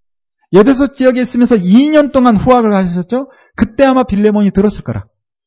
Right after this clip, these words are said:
이 빌레몬 집에 오네시모가 있다가 여기까지 왔다는 사실을 알고 바울이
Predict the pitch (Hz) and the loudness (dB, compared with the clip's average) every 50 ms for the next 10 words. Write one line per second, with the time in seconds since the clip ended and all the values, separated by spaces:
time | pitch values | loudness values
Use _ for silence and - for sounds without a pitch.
0 | _ _ _ _ _ _ _ _ _ _ _ _ _ _ _ _ _ - 269 269 | _ _ _ _ _ _ _ _ _ _ _ _ _ _ _ _ _ -4 0 2
1 | 302 302 - - - _ _ _ _ - - 196 214 233 262 302 320 311 311 302 | 2 2 0 -4 -20 _ _ _ _ -2 0 0 2 2 2 2 0 0 -2 -2
2 | 233 226 233 240 226 196 185 196 214 214 208 - 185 190 196 175 180 170 151 135 | -2 -2 0 2 2 2 2 0 0 0 -2 -2 -4 -4 -4 -2 -2 -2 -2 -4
3 | - - _ _ _ _ _ _ _ _ - 175 180 175 _ - 185 185 214 254 | -6 -10 _ _ _ _ _ _ _ _ -10 -8 -8 -6 _ -2 -2 0 0 0
4 | 294 302 - _ _ _ 151 170 190 196 196 214 190 185 180 165 160 - 185 180 | -2 -4 -8 _ _ _ -2 0 0 0 2 0 0 0 0 -2 -2 -2 -4 -4
5 | 175 170 170 - 180 180 170 - 165 170 160 160 156 - 147 151 151 160 160 175 | -4 -4 -6 -6 -4 -4 -4 -4 -4 -2 -2 -2 -2 -2 -2 0 0 2 2 2
6 | 208 247 269 | 2 0 -2